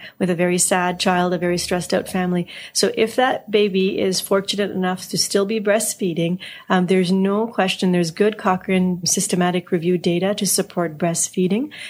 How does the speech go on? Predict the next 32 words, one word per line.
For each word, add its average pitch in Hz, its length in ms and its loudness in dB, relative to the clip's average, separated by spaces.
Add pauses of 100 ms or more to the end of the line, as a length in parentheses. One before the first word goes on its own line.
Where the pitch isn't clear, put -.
(120)
as 175 240 2
a 180 80 4
way 170 260 2
to 175 300 0
relieve 170 360 0
pain 175 240 -2
for 208 140 -2
these 208 160 -2
children. 254 280 -2
So 226 140 4
of 202 120 -2
course, 240 200 0
I'd 208 120 2
use 214 160 0
everything 226 500 0
we've 202 140 0
already 185 260 4
described, 175 560 0
creams, 208 560 0 (340)
um, 170 280 0
distraction, 208 800 2
et 185 100 -2
cetera. 202 380 0 (260)
But 185 220 2
if, 202 220 -2
if - 280 0
you 202 160 4
are 220 80 2
able 190 380 0
to 190 240 0
have 180 320 0
the 180 340 2